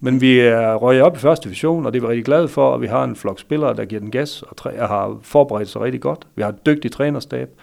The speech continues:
så vi vil bruge den her sæson på at skabe et seværdigt produkt. Vi vil bruge den her sæson på at komme i økonomisk balance, og så vil vi bruge den her sæson på at forsøge at se, om ikke vi kan bide os fast i første division, fordi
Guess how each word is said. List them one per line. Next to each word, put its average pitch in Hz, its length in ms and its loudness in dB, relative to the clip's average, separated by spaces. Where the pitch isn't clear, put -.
så - 160 -2
vi 120 140 0
vil 123 140 0
bruge 165 200 4
den 151 80 0
her 135 120 4
sæson 135 360 0
på 139 220 2
at 113 60 0
skabe 156 360 2
et 117 160 -4
seværdigt 120 580 2
produkt. - 540 -4
Vi 139 80 2
vil 139 80 4
bruge 147 200 0
den 131 80 -2
her 139 140 4
sæson 143 440 0
på 143 120 2
at 143 60 0
komme 131 240 2
i 139 40 2
økonomisk 131 540 0
balance, 175 460 -2
og 123 140 -4
så 170 140 6
vil 131 100 2
vi 127 80 0
bruge 147 220 -2
den 135 100 -2
her 131 120 0
sæson 131 420 0
på 139 300 4
at - 160 -4
forsøge 156 640 4
at 107 80 -2
se, 151 200 0
om 120 80 2
ikke 123 140 -2
vi 123 80 0
kan 117 100 -4
bide 120 260 6
os - 160 -2
fast 135 340 0
i 120 100 -12
første 127 340 0
division, 120 440 -4
fordi 110 400 -6